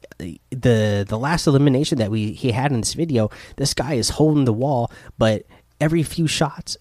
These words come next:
every few shots, a bullet is getting through and dealing damage to the player, and that's how he eliminates that player. The,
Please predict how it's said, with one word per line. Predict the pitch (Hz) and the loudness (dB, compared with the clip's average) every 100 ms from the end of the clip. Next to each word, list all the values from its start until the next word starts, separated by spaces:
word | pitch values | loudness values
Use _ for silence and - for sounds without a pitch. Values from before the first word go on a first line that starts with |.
| _ | _
every | - 151 165 | -2 2 2
few | 170 156 | 4 0
shots, | - 170 110 - - - - - | 2 0 0 -2 -8 -10 -16 -6
a | 113 | 2
bullet | 147 156 135 | 6 8 8
is | 127 | 4
getting | 143 135 | 2 2
through | - 147 | 2 2
and | 110 | 2
dealing | 104 131 113 | 0 0 0
damage | 123 127 117 | 2 0 0
to | - | -2
the | 101 | -4
player, | - 131 104 85 | -2 -2 0 -2
and | 104 104 92 | -4 -4 -4
that's | 104 107 - | -4 -4 0
how | 123 | 0
he | 113 | 2
eliminates | 113 113 104 - | 0 0 -2 -4
that | 104 | -4
player. | - 131 101 | -2 0 0
The, | 92 | -4